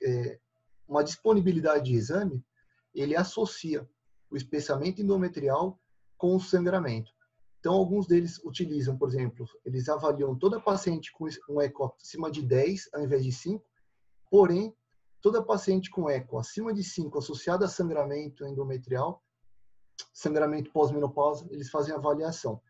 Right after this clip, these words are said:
E aí, dentro desse grupo, sangramento pós-menopausa mais alteração ultrassonográfica,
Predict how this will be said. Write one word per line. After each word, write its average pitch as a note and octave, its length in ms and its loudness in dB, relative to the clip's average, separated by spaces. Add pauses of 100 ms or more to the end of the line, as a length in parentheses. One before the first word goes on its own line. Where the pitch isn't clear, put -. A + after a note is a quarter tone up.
(440)
E F3 120 6
aí, F#3 180 6
dentro D#3 460 -4
desse D#3 320 -2
grupo, C#3 480 -4
sangramento F3+ 640 -2
pós-menopausa E3+ 960 0 (580)
mais D#3+ 320 4
alteração D#3+ 480 -2
ultrassonográfica, C#3+ 1040 -6